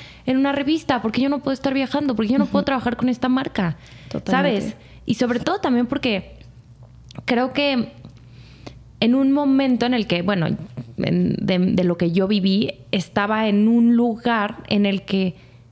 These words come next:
Speaker 1: no creían en mí.
Speaker 2: Sí.
Speaker 1: Entonces, yo tampoco creía en mí.
Speaker 2: Claro. Es que ese es el problema con la gente que te rodeas. O sea,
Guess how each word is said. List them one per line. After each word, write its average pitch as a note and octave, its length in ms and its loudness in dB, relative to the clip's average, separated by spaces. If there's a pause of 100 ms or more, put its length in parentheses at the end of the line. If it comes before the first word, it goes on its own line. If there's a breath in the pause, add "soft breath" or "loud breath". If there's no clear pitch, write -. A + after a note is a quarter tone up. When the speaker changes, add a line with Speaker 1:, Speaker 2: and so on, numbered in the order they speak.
(400)
Speaker 1:
no G#3+ 600 4
creían A#3 340 2
en A#3+ 120 4
mí. C#4+ 180 -2 (840)
Speaker 2:
Sí. - 140 0
Speaker 1:
Entonces, G3 600 0 (340)
yo F#3+ 200 0
tampoco - 420 -8
creía F#3 240 -2
en G3 120 -2
mí. A3 80 -10 (180)
Speaker 2:
Claro. F#3 340 -6 (760 soft breath)
Es - 100 -18
que - 140 -12
ese A#3+ 120 -8
es B3 60 -6
el A3 80 -4
problema F#3 300 -4
con F3+ 360 -4
la F#3 80 -4
gente - 240 -18
que - 80 -20
te - 120 -12
rodeas. - 600 -12
O A3 100 -6
sea, G#3+ 220 -4